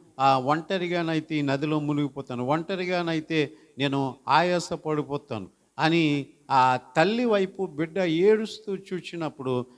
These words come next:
ప్రియులరా, ఆ తల్లి కనికర పడి తాను కన్నటువంటి బిడ్డను ఏ విధంగా ఎత్తుకుంటుందో, దేవుడు కూడా అలాగున తను ఆశ్రయించు వారిని ఆయన ఎత్తుకొని మోసేటువంటి వాడై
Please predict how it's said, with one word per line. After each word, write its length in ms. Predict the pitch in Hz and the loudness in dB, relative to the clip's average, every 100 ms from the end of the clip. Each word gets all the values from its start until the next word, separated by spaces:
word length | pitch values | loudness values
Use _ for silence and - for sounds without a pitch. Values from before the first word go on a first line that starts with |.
| _ - | _ -4
ప్రియులరా, 440 | 143 151 147 135 | 0 2 0 -2
ఆ 80 | 123 | -6
తల్లి 380 | 127 139 147 151 | -6 -2 -2 -2
కనికర 500 | - 147 165 175 165 | -2 -4 -4 -4 -4
పడి 480 | 156 151 160 170 120 - _ - | -2 0 0 0 -4 -8 _ -4
తాను 240 | 123 131 | -2 -2
కన్నటువంటి 920 | 127 131 135 135 131 135 131 135 127 - _ - | -4 -6 -4 -6 -6 -6 -4 -2 -4 -8 _ -6
బిడ్డను 520 | 117 151 175 170 160 - | 0 0 0 -2 -4 -6
ఏ 140 | 120 139 | -2 0
విధంగా 560 | 156 147 147 143 131 - - _ | 0 -2 0 2 2 0 -14 _
ఎత్తుకుంటుందో, 840 | 123 127 156 156 135 143 135 123 110 - _ _ | -8 -6 -6 -6 -4 -4 2 2 2 -4 _ _
దేవుడు 420 | 104 131 160 156 151 | -2 2 4 2 -2
కూడా 480 | 156 143 143 135 - - | -4 -4 -2 -2 -6 -6
అలాగున 460 | 127 143 165 156 | 2 2 2 0
తను 260 | 151 139 135 | -4 -4 -2
ఆశ్రయించు 800 | 123 147 - 180 175 165 151 156 | 0 0 -2 -6 -6 -6 -8 -4
వారిని 540 | 143 135 131 135 131 127 _ _ - | 0 0 0 -4 -6 -8 _ _ -2
ఆయన 420 | 123 131 131 131 - | 0 2 0 -2 -4
ఎత్తుకొని 760 | 131 156 - 196 196 185 180 170 - _ 123 | -4 -4 -6 -6 -4 0 0 -2 -8 _ 0
మోసేటువంటి 760 | 143 151 160 147 147 139 127 | 2 2 0 -2 -2 -2 -2
వాడై 440 | 131 127 127 131 | 0 2 4 4